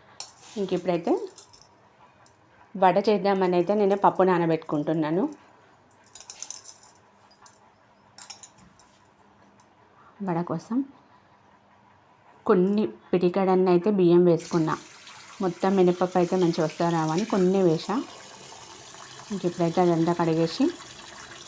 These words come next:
వడల కోసం అయితే నానబెట్టుకుంటున్నా. ఇంక ఈరోజు అయితే ఎగ్ ఫ్రైడ్ రైస్ చేద్దామని నేనైతే ఫస్ట్ ఎగ్ వేయించుకుంటున్నా.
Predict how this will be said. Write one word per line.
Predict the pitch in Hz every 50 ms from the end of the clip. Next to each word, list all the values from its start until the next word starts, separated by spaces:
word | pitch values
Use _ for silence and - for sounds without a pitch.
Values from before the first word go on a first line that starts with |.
| - - - - - - - - - - - - - - - - - - - -
వడల | 202 185 180 180 180
కోసం | - 180 175 - 180 175
అయితే | 165 170 208 214
నానబెట్టుకుంటున్నా. | 196 165 160 156 147 139 - - - 147 143 139 143 139 139 135 - - - - - - - - - - - - - - - - - - - - - - - - - - - - - - - - - - - - - - - - - - - - - - - - - - - - - - - - - - - 233
ఇంక | 220 208 214 202
ఈరోజు | 185 190 190 180 185 180
అయితే | 175 175 175 214 254 359 415 - - _ _ _ _ _ _ _ _ _ _ _ _ _ _ _ - 185
ఎగ్ | 185 - -
ఫ్రైడ్ | 226 220 214 214
రైస్ | 214 214 214 214
చేద్దామని | 190 175 170 190 185 185 185 185 202 262 381 440 - _ _ _ _ _ _ _ _ _ _ _ _ _ _ _ _ _ _ _ _ _
నేనైతే | 208 202 190 190 208 214 220
ఫస్ట్ | 196 180 - - - 233 240 208
ఎగ్ | 170 165 170 196
వేయించుకుంటున్నా. | 185 180 170 170 170 - - 180 165 160 165 151 147 156